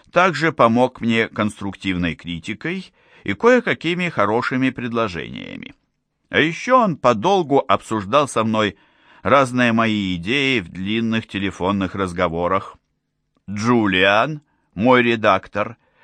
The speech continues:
вынес испытание гораздо более слабой версии рукописи этой книги, а потом помог мне разложить ее на составляющие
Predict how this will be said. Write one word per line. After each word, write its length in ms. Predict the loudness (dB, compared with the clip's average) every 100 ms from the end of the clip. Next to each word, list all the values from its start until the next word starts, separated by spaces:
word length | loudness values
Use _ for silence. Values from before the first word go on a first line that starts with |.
| -14
вынес 460 | -4 -2 0 -2 -4
испытание 680 | -8 -8 -4 -2 0 0 0
гораздо 500 | 2 2 0 -2 -4
более 460 | 0 0 2 0
слабой 560 | -2 0 4 4 2 -2
версии 580 | 0 -2 -2 -4 -4 -4
рукописи 640 | -4 -6 -6 -8 -10 -4
этой 320 | -4 -4 -12
книги, 540 | -12 -6 -6 -4 -6 -10 _ _ _ _ _ _
а 100 | 0
потом 340 | 2 4 4 6
помог 460 | 4 4 0 -4
мне 200 | -2 0
разложить 600 | 0 0 0 -2 -4 -4
ее 180 | -2 0
на 200 | 2 0
составляющие 1300 | -2 -8 -6 -6 -4 -4 -4 -4 -6 -4 -2 -2